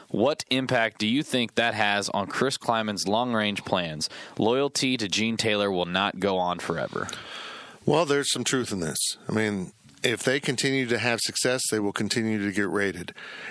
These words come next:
Speaker 2: And I don't think this is a long-term thing. Now, let me say this.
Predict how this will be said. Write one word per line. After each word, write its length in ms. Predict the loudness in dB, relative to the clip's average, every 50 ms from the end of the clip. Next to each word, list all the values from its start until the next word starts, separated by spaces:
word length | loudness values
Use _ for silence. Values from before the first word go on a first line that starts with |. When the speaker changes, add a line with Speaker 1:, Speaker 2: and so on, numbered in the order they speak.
| -2 0
Speaker 2:
And 140 | 0 2
I 220 | 2 2 2 2 4
don't 260 | 2 2 0 0 0
think 240 | 0 0 0 0 0
this 220 | 0 0 0 2
is 100 | 2 2
a 60 | 2
long-term 580 | 4 4 4 4 2 2 0 0 0 2 0 0
thing. 380 | 0 0 0 0 0 0 2 2
Now, 260 | 4 4 2 0 -2 -2
let 100 | -2 0
me 80 | 0 0
say 160 | 2 0 0
this. 240 | 2 0 -2 -2